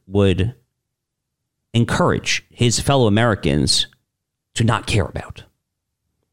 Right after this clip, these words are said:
You do have to ask yourself at a certain point why that is the case. The conflict in the Middle East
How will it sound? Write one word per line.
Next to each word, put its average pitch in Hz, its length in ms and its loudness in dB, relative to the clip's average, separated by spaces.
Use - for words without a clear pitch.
You 120 160 -2
do 175 240 2
have 131 240 0
to 110 140 2
ask 101 280 0
yourself 78 580 -2
at 95 100 0
a - 20 2
certain 98 300 0
point 69 480 -2
why 95 600 -2
that 80 180 0
is 67 140 -2
the - 100 -8
case. - 420 -2
The 127 60 0
conflict 202 460 2
in 170 40 4
the 156 60 4
Middle 127 240 4
East - 480 0